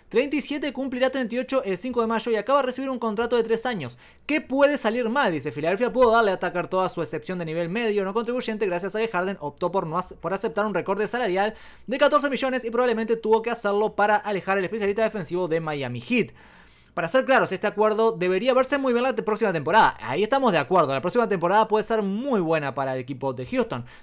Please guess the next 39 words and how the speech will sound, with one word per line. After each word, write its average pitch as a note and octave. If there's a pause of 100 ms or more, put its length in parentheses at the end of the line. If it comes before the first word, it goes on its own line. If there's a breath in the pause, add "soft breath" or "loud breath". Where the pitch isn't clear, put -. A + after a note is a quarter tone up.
Tucker G3
estuvo C4+
tremendo G#3+
en E3+
Miami F3+
el F3
año F3+
pasado, A3+ (840 soft breath)
siendo G#3
titular G3+
setenta G#3+
de G3+
setenta D#3
y F#3+
un G3
juegos, G3+
lanzando A3
cuarenta D#3
y G#3
uno A3+
coma E3
cinco F#3+
por C#3+
ciento D#3+
de C#3+
tiros D#3+
de B2+
tres. C#4+ (320 loud breath)
Eh, D3+
la C4
verdad F3
que F3+
ha D3+
estado D3+
muy, E3
pero D3+
que C#3
muy C#3+
bien. A#3